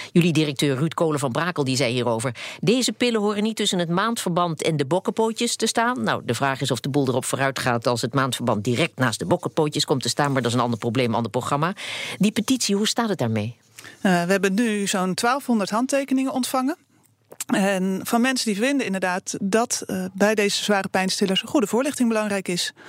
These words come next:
Speaker 2: En dat dus een drogist-medewerker goede voorlichting kan gaan geven.
Speaker 1: Ja, en wanneer gaat de petitie aangeboden worden? Als hij lekker volloopt?
Speaker 2: Eh, precies.
Speaker 1: Ja.
Speaker 2: Ja.
Speaker 1: De verkoop van geneesmiddelen is bij wet geregeld, hè? Hoe zi-, hoe zit dat?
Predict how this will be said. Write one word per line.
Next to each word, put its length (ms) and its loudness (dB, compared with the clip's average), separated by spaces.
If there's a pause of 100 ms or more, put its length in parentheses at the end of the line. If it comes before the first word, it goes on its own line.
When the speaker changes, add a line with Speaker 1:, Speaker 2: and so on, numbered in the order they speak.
(200)
Speaker 2:
En 120 6
dat 120 4
dus 120 0
een 100 0 (540)
drogist-medewerker 760 0 (420)
goede 300 2
voorlichting 440 0
kan 260 -2
gaan 160 -2
geven. 440 -2
Speaker 1:
Ja, 260 2
en 120 0
wanneer 260 0
gaat 120 -2
de 60 -8
petitie 340 0
aangeboden 440 0
worden? 300 -2
Als 140 -2
hij 100 0
lekker 180 -2
volloopt? 500 -2
Speaker 2:
Eh, 100 -2 (300)
precies. 420 2 (120)
Speaker 1:
Ja. 60 2
Speaker 2:
Ja. 200 2 (400)
Speaker 1:
De 120 2
verkoop 360 0
van 140 0
geneesmiddelen 600 0
is 60 -2
bij 200 -2
wet 200 -2
geregeld, 640 0
hè? 160 0
Hoe 260 0
zi-, 160 0
hoe 180 2
zit 180 -2
dat? 320 -4